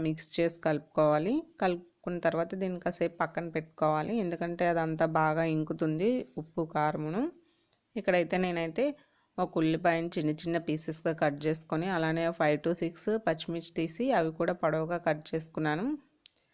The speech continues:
ఇక్కడ కూడా నేను వండేటప్పుడు కూడా సరస ఆయిల్తోనే కుకింగ్ చేస్తున్నాను. ఆ మస్టర్డ్ ఆయిల్తోనే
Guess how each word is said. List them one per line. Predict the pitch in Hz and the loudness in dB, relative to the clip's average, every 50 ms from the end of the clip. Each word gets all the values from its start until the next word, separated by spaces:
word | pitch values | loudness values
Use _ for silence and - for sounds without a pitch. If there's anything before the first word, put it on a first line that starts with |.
| _ _ _ _ _ _ _ _ _ - 175 | _ _ _ _ _ _ _ _ _ -6 -4
ఇక్కడ | 165 - 190 180 175 - | -2 0 0 2 2 4
కూడా | 180 175 185 185 185 | 4 4 4 2 2
నేను | 185 180 170 | 0 0 0
వండేటప్పుడు | 165 160 160 165 160 170 165 - - 165 165 160 | 0 0 0 0 0 -2 -2 -2 -4 -4 -2 0
కూడా | 165 160 175 180 185 | 0 2 2 2 2
సరస | 165 151 156 - 165 160 165 | 0 0 0 2 4 4 6
ఆయిల్తోనే | 160 165 165 160 165 170 170 170 165 - | 6 4 2 2 0 -2 -2 0 0 -2
కుకింగ్ | 165 156 - 165 165 165 160 - | -2 0 -2 -2 -2 0 2 2
చేస్తున్నాను. | 156 156 160 160 - - 165 160 156 170 214 240 202 170 | 4 4 2 0 -2 -2 -2 0 0 0 0 2 2 2
ఆ | 160 160 - 160 | 2 2 0 0
మస్టర్డ్ | 160 165 160 - - 165 160 160 160 | 0 -2 -2 -2 0 2 4 4 6
ఆయిల్తోనే | 156 156 160 160 156 156 156 160 180 233 | 6 4 4 2 2 0 2 2 2 0